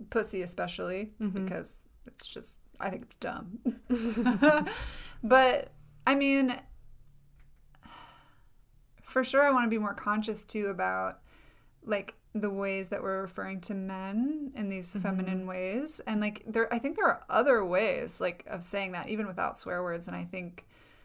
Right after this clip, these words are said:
Speaker 1: being more conscious of how we move forward with language in that way, I think I want to be, 'cause I don't wanna perpetuate the idea that it's okay to call a man that, a woman, essentially, when
Speaker 2: Mm.
Speaker 1: he's being,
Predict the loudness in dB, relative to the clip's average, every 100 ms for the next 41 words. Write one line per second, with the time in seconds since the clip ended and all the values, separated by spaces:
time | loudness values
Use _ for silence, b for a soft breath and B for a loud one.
0 | b b -2 -2 -4 -8 -4 -4 -4 -4
1 | -4 -4 -6 -8 -8 0 0 0 -4 -8
2 | -14 _ -16 -8 -6 -8 -10 -8 -6 -4
3 | -6 -6 -2 0 0 2 2 0 0 0
4 | 0 0 0 -4 -4 -2 -2 -4 -6 -8
5 | -6 -4 -2 -2 -2 0 2 2 2 0
6 | 0 -4 -6 -8 -8 -6 -6 -4 -4 -4
7 | -6 -6 -4 -6 -8 -8 -6 -8 -8 -10
8 | -10 -8 -6 -4 -6 -8 -10 -10 -10 -10
9 | -12 -12 -6 -4 -4 -6 -8 -10 -12 -8
10 | -8 -8 -8 -8 -8 -10 -8 -6 -4 -6
11 | -8 -8 -8 -8 -10